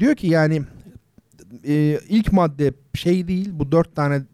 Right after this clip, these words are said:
değil sadece diyor. Pek çok diyor sperma var.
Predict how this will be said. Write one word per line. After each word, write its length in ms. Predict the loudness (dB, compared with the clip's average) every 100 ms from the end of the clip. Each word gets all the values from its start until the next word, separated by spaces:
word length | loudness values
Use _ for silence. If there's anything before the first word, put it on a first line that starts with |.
| -10
değil 220 | -6 -4
sadece 520 | -2 -2 -2 -4 -6
diyor. 260 | -6 -4 -4
Pek 440 | -2 -2 -2 -12
çok 320 | -4 -4 -4 -2
diyor 460 | 0 0 0 -4
sperma 600 | -8 -6 -2 2 2 4
var. 220 | 2 0